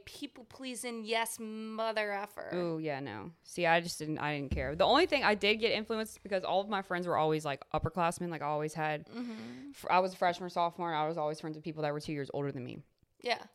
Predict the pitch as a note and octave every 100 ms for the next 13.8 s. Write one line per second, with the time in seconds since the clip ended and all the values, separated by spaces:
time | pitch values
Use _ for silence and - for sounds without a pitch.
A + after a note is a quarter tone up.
0 | - F#3+ - D#3+ D3+ D3 F3 E3+ E3+ E3+
1 | F3+ - - C#4+ B3+ - G3 F#3+ G3 F#3
2 | F3+ E3+ E3 D#3+ D3+ D3 - E3 D#3 D3+
3 | C#3+ D#3 - F3 D#3+ D3+ - D3+ D3+ F3+
4 | F3 F3 F#3 F#3+ - _ _ _ - F3+
5 | E3+ F3+ C#3+ F#3 E3 E3 G3 - G3 G3
6 | G#3 B3 F#3 E3+ E3 F3 F#3 F3 - -
7 | E3+ D#3+ - - _ - F3 - D3+ D#3
8 | D#3+ D#3+ D3+ D#3 D3+ D3+ E3 F3 - E3+
9 | E3 D#3 A2+ D3+ - E3+ E3 E3 D#3+ E3
10 | D#3 D#3+ D3 D3 C3+ E3 E3+ F3 - -
11 | - - F3+ F3 - F3+ E3 E3+ F3 F3
12 | E3 D#3+ D#3+ D#3+ D#3+ D#3+ D#3 E3 D#3 -
13 | D3+ D3+ - F#3+ E3+ E3+ F3+ G3+